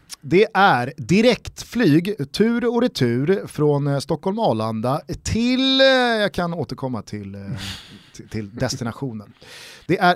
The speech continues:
Speaker 1: två nätters boende på ett fyrstjärnigt hotell. Det är middag med dryck på ankomstkvällen där hemlig gäst håller i champagneprovning.
Speaker 2: Ooh. Är det Carl Jan kanske?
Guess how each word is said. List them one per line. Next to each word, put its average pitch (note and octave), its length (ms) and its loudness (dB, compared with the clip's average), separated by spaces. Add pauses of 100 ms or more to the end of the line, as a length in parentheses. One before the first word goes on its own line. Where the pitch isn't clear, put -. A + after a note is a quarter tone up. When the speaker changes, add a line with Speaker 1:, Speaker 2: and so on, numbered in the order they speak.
Speaker 1:
två C4 240 4
nätters F3+ 280 0
boende E3 440 4
på E3 180 -2
ett C#3 120 -4
fyrstjärnigt C3+ 480 0
hotell. C3+ 300 -4 (320)
Det D#3 140 -2
är D#3 220 0
middag A3 420 2
med B3 140 2
dryck A#3 260 2
på A3 80 4
ankomstkvällen G3 880 0
där D#3 160 2
hemlig E3+ 400 0
gäst D3+ 220 0
håller B2 240 -2
i B2 60 -2
champagneprovning. D#3+ 1300 -4
Speaker 2:
Ooh. - 420 -10
Är D#3+ 40 2
det E3 200 4
Carl C#3+ 340 2
Jan G3+ 240 -2
kanske? - 280 -14